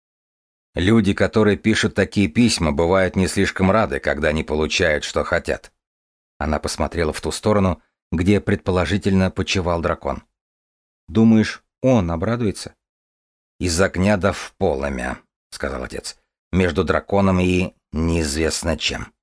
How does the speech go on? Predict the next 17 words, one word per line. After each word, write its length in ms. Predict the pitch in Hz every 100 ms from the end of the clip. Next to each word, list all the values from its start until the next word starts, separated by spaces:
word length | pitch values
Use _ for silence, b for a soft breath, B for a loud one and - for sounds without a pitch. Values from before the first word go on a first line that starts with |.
| _ _ _ _ _ _ _ _ _
«Что 300 | - - 120
нам 240 | 113 110
теперь 360 | 104 107 104 101
делать?» 520 | 95 92 78 82 - _ _ _
пробормотала 680 | - 80 78 80 78 78 71
она, 280 | 78 95 - _ _ _
зная, 440 | 76 78 104 202
что 180 | 90 -
ответов 500 | 87 90 95 92 -
ни 160 | 92 92
у 60 |
одного 380 | 87 80 87 85
из 160 | 85 71
них 260 | 85 -
все 200 | - 87
равно 300 | 76 71 71
нет. 340 | 60 - -